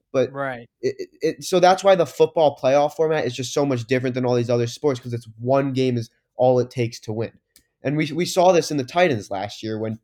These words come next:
Speaker 1: Derrick Henry rushed for two hundred million yards on the Patriots and ended Tom Brady's career there.
Speaker 2: Yeah, hands down. You know, guys, and I feel like when it comes down to, like, if it was just, like, the regular, the old, well, let's say the old format at this point,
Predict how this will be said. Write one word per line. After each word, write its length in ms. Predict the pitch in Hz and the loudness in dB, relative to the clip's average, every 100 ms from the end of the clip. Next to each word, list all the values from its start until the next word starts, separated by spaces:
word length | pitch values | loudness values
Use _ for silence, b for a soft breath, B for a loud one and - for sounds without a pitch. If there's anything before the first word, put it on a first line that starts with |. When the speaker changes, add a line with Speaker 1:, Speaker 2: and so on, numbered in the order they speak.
| _ | _
Speaker 1:
Derrick 280 | 131 131 127 | 0 0 0
Henry 260 | 131 131 123 | -6 -4 -2
rushed 300 | 120 120 - | -2 -4 -6
for 200 | 117 110 b b _ | -6 -6 b b _
two 160 | 139 131 | -6 -2
hundred 300 | 131 123 120 | -2 0 0
million 360 | 127 127 120 | 0 0 0
yards 320 | 120 131 117 | 2 2 2
on 100 | 113 | -2
the 80 | 110 | -6
Patriots 600 | - 131 139 123 107 110 | -6 -6 -4 -6 -8 -6
and 220 | 110 107 - _ _ _ - | -8 -8 -14 _ _ _ -6
ended 260 | 123 123 | -4 -4
Tom 220 | 120 120 117 | -4 -4 0
Brady's 300 | 120 123 120 | 0 0 -2
career 280 | 147 151 | -4 -2
there. 240 | 95 - - _ _ _ _ _ | -2 -6 -14 _ _ _ _ _
Speaker 2:
Yeah, 220 | 156 143 | -8 -8
hands 280 | 143 151 139 | -8 -12 -8
down. 180 | 151 147 b b | -8 -8 b b
You 100 | 196 | -6
know, 100 | 208 | -4
guys, 240 | 214 214 | -4 -6
and 160 | 208 208 | -8 -8
I 180 | 208 208 | -8 -6
feel 220 | 254 269 | -6 -4
like 220 | 247 233 | -4 -4
when 120 | 196 | -8
it 40 | 190 | -8
comes 260 | 185 185 | -8 -8
down 240 | 160 160 160 | -6 -6 -8
to, 360 | - 147 143 | -10 -10 -8
like, 200 | 143 143 135 _ - | -8 -8 -10 _ -16
if 120 | 156 | -14
it 40 | 160 | -10
was 160 | 151 | -8
just, 180 | 175 175 | -10 -8
like, 180 | 156 139 | -10 -8
the 100 | 135 | -6
regular, 380 | 135 147 151 139 | -6 -6 -8 -10
the 120 | 139 | -10
old, 220 | 143 147 | -10 -10
well, 120 | 139 | -10
let's 160 | 131 - | -12 -12
say 120 | 135 | -14
the 80 | 135 | -4
old 220 | 151 147 | -4 -2
format 300 | 139 135 139 | -6 -8 -10
at 100 | 131 | -10
this 140 | 151 | -12
point, 340 | - 143 131 | -12 -16 -16